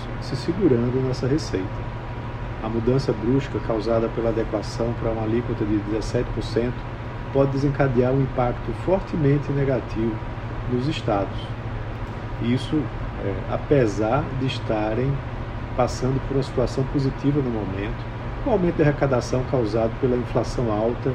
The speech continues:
justamente de combustíveis e energia.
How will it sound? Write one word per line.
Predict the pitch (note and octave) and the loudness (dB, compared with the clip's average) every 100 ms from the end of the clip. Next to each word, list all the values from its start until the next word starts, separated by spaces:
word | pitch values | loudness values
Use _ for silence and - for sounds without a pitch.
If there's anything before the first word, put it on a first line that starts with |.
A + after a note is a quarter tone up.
| - - - - | -2 -6 -6 -4
justamente | A3 G#3+ D#3 B2 - - | 0 2 4 4 2 -2
de | A2+ | -2
combustíveis | B2+ A#2+ A2+ - A#2 D3+ E3 D#3+ - C#3 | 0 0 -2 0 4 6 4 2 -2 2
e | |
energia. | C3+ D3 D#3 C3 F#2 | 4 4 2 0 -4